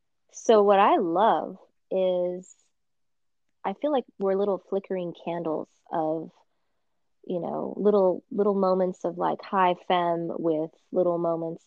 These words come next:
of, of, of masculine toughness, and it's all mixing together. And, you know, in one moment, there's just the softest little, um, wilting,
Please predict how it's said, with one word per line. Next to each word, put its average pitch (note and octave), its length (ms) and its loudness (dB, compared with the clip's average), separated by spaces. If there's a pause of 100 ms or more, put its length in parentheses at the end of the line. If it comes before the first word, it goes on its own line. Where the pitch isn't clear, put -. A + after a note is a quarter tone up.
of, E3 320 -4 (400)
of, D#3 220 -8 (880)
of D#3+ 180 -4
masculine D#3+ 840 -6 (100)
toughness, D#3 540 -6 (140)
and D#3 160 -4
it's - 180 -10
all G3+ 300 6
mixing F#3+ 400 -2
together. F3 960 -2
And, E3 340 -8
you F3 80 -6
know, D#3+ 240 -8 (260)
in G3+ 260 2
one F3+ 500 0
moment, F#3 500 -2 (800)
there's F3 440 0
just - 320 -8
the E3+ 140 -6 (140)
softest D#3+ 560 -2
little, E3 420 -4 (880)
um, D#3+ 460 -10 (1040)
wilting, F#3 720 -2